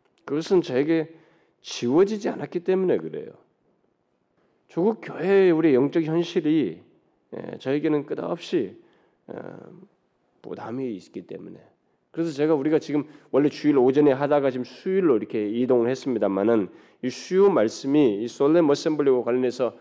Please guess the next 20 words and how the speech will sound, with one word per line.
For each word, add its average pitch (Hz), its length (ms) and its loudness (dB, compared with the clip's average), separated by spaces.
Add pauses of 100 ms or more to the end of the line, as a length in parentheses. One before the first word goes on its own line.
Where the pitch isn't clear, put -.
(260)
우리 127 140 -2
공동체적인, 139 960 2
우리 127 140 -4
교회 139 320 2
전체, 123 560 -2
나 98 200 -2
말고 123 600 2 (160)
다른 139 340 0
지체들까지, 175 1120 -4 (280)
그리고 117 100 -8
전체 170 480 2
분위기와 139 680 -4 (500)
우리의 151 260 4
전체 156 480 2
방향을 147 760 6 (180)
하나님께서 180 800 4
자신의 165 580 4 (260)
은혜를 175 360 6
부어주심으로 185 840 6
이렇게 139 440 2